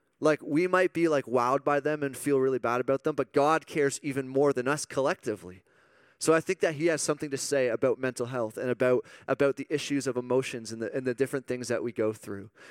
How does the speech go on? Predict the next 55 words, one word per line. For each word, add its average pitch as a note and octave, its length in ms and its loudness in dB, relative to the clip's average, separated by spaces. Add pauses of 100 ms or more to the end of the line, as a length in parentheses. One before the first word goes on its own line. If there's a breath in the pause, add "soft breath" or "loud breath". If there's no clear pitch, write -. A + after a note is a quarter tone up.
And C3 140 0
I'm E3+ 120 4
not F3+ 200 2
gonna F3 160 0
try D3 440 0 (240 loud breath)
and, C3 220 -2
and, B2+ 240 -2
and B2+ 180 -4
say, C3+ 220 2
like, B2 220 -2
this D3+ 180 0
is D3+ 160 -2
the C3+ 140 -4
only C3 260 -2
way. A2+ 260 0
Like, B2 200 -2
if C#3 100 0
you E3 100 0
just F3 200 0
follow D#3 280 4
my C#3+ 140 0
three C#3 240 -4
points C3+ 320 -4
this - 180 -8
morning, C#3+ 300 -4
you'll D3+ 160 4
be D#3+ 140 -2
good A2+ 340 0
when G#2+ 140 -4
the, G#2 100 -6
by A2+ 160 -2
the A2 80 -6
time A2+ 260 -6
the G#2+ 80 -8
service G#2+ 360 -6
is G2+ 120 -10
over. F#2 360 -8 (340 loud breath)
In D#3 140 0
no F#3 160 6
way F3+ 180 4
am D3+ 140 -2
I D3+ 100 2
trying E3 220 -4
to D#3+ 80 -4
convince C#3 420 -4
you E3+ 160 -4 (220 loud breath)
that C3+ 120 0
if C3+ 120 -2
you D#3+ 100 -6
just E3+ 220 -6
follow D#3 260 2
the C#3 80 -2
simple D3+ 380 -4
three-step E3 600 -4
plan, D#3 440 -4